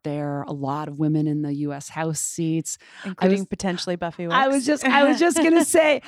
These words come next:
Speaker 1: a friend of all of ours, a friend of
Speaker 2: <laughs>
Speaker 1: yours, uh, Buffy Wicks, uh, who's stepped up to run in California, who's, who we've known at Emily's List for a long time. We've pulled, we've actually pulled her into panels. She's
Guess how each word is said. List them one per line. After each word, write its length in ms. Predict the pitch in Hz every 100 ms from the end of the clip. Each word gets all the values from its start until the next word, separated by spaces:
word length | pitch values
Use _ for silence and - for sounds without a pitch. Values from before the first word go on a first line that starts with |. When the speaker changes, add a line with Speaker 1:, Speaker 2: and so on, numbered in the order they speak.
| 254 -
Speaker 1:
a 120 | 254
friend 420 | 269 277 277 277
of 100 | 277
all 280 | 262 262 254
of 100 | 247
ours, 540 | 240 233 240 269 302
a 140 | 277 -
friend 260 | 254 269
of 140 | 269 247
Speaker 2:
<laughs> 120 | 240
Speaker 1:
yours, 480 | 233 226 226 220 220
uh, 220 | 226 208
Buffy 380 | 190 208 214 214
Wicks, 520 | 202 208 220 - -
uh, 440 | 247 214 202 196
who's 200 | 226 214
stepped 320 | - 214 190 202
up 140 | 196
to 120 | 208
run 180 | 190 185
in 140 | 190 190
California, 840 | 196 180 - 185 180 180 175 175
who's, 280 | 185 175 - _ - _
who 140 | 202 190
we've 340 | 196 208 196
known 220 | 202 185
at 80 | 185
Emily's 400 | 185 185 180 160
List 240 | 175 160
for 120 | - 170
a 60 |
long 380 | 170 170 170 175
time. 240 | 185 180 175
We've 160 | 170
pulled, 220 | 262 233
we've 100 | 214
actually 320 | 226 226 - 185
pulled 280 | - 196
her 80 | 190
into 180 | 185 165
panels. 720 | 139 - 185 180 180 180 175
She's 240 | - 170